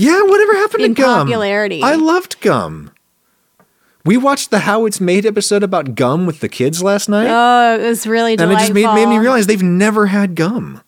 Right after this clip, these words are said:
Speaker 2: Yeah.
Speaker 1: There wasn't even that much gum in their, ha-, I mean,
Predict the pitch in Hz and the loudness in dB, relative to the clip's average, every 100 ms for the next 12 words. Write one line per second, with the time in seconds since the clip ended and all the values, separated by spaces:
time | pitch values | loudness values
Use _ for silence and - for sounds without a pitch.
0 | _ 240 233 233 226 226 208 - _ - | _ -10 -8 -6 -8 -10 -16 -20 _ -2
1 | 160 208 220 214 220 196 170 196 190 190 | 2 2 2 2 2 2 0 0 0 -2
2 | 196 - - 180 143 160 185 180 165 151 | -2 -8 -10 -8 -2 0 2 0 0 0
3 | 160 165 156 147 | -2 -2 -2 -4